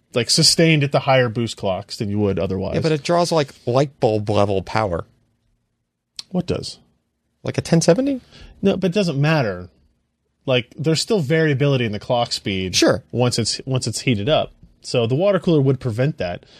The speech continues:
Speaker 1: But I, I don't know. There, there's, there are tons of companies that are doing this. There's the M S I Corsair combo. The Seahawk is the, uh, is the <laughs> M S I brand for it.
Speaker 2: So how much more is that guy compared to, like, a regular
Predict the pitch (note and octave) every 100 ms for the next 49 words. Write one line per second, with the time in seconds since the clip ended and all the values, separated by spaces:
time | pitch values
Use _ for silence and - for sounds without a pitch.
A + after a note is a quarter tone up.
0 | - - - - - F3 F#3 G3 G#3 D3+
1 | B2 F3 F3 G3 E3+ F#3+ F3+ D3+ - A#3
2 | E3+ F3+ D#3+ C3+ B2 C#3+ B2+ A#2 C3+ A#2+
3 | C#3 D#3+ D#3+ D3+ D3 C3+ C#3 C3+ C3 -
4 | C#3+ - C3+ B2+ B2+ B2+ C3 C3 B2+ B2+
5 | B2 A#2+ A#2 A#2 A2 _ - - - _
6 | _ _ - - D3 C3+ B2 A#2+ - -
7 | _ _ _ _ A#2+ A2+ A2+ A2+ A2 G#2+
8 | G2+ G2+ A#2+ G#2 C3 A#2+ C3+ C#3+ B2+ B2+
9 | A#2+ A#2+ A#2+ A#2 A2 _ _ _ - -
10 | D3+ F3 C#3+ D3 D3 C3 G#2+ A2+ A2+ A2
11 | G2+ G2+ G2+ G#2 G#2 F#2+ F#2+ F#2+ G2 F2+
12 | F2+